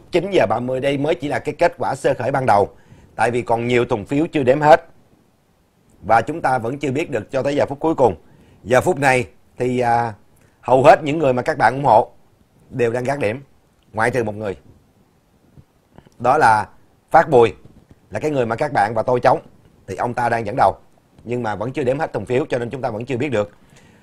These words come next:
Tại vì tới ba mươi bốn thùng phiếu lận. Và Đỗ Vinh đang bị dẫn trước khoảng năm trăm phiếu. Thì chúng ta chưa biết là sẽ kết quả chung cuộc như thế nào. Đó là thành phố Garden Grove. Và thành phố Westminster thì, à, chức thị trưởng thì vẫn là Tạ Đức Trí. <clears throat>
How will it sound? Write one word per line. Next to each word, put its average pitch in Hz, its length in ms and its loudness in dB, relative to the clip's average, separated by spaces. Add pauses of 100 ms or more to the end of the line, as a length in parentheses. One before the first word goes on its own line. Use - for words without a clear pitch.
(120)
Tại 104 100 -6
vì 107 240 -4 (240)
tới 147 180 0
ba 143 180 2
mươi 127 80 2
bốn 139 180 0
thùng 113 160 -4
phiếu 143 140 0
lận. 117 140 2 (1000)
Và 107 180 4
Đỗ 110 120 2
Vinh 143 220 -4
đang 120 180 -2
bị 107 80 -6
dẫn 101 180 -6
trước 156 220 -8
khoảng 101 160 -6
năm 127 140 -8
trăm 117 120 -10
phiếu. 143 220 -6 (520)
Thì 92 80 -10
chúng 139 140 -8
ta 131 100 -2
chưa 127 140 -4
biết 147 200 -4
là 104 160 -6
sẽ 101 440 -4 (460)
kết 127 160 2
quả 123 120 2
chung 127 160 -6
cuộc 110 160 -4
như 117 80 -4
thế 135 100 0
nào. 117 200 2 (220)
Đó 110 180 -4
là 135 100 -4
thành 101 220 -10
phố 131 320 -4 (140)
Garden 123 240 -4
Grove. 113 240 -4 (480)
Và 104 120 -4
thành 110 120 -6
phố 151 160 0
Westminster 139 560 -2
thì, 107 240 -6
à, 110 240 -8 (380)
chức 185 200 0
thị 127 120 0
trưởng 123 320 -2
thì 131 120 -2
vẫn 110 180 -2
là 135 100 -2
Tạ 98 160 -4
Đức 143 140 -4
Trí. 165 260 2 (300)
<clears throat> 160 60 0